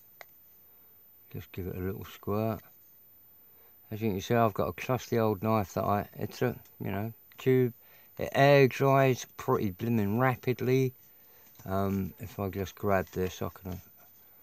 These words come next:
I've got a little seam down there. Where was it? The light was catching it a minute ago.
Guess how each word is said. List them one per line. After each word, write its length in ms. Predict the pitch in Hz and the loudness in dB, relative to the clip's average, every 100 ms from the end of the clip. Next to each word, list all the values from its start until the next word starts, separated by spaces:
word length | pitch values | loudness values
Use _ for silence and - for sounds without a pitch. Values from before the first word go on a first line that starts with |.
| - - - - - - - - - - - - | -20 -20 -20 -20 -20 -20 -20 -20 -20 -20 -18 -12
I've 160 | 98 | -10
got 200 | - 80 | -4 -2
a 40 | 98 | -2
little 220 | 104 - | -2 -6
seam 500 | - 110 101 101 92 | -4 0 0 0 0
down 340 | 95 92 92 | 0 0 -2
there. 220 | 98 104 | -2 -4
Where 200 | 107 120 | -4 -4
was 220 | 110 107 - | -4 -6 -8
it? 100 | - | -8
The 100 | 98 | -6
light 220 | 107 - | -6 -8
was 100 | - | -10
catching 380 | - 85 - 82 | -10 -10 -8 -8
it 100 | 82 | -6
a 20 | |
minute 260 | 82 85 | -6 -6
ago. 240 | 87 98 | -6 -8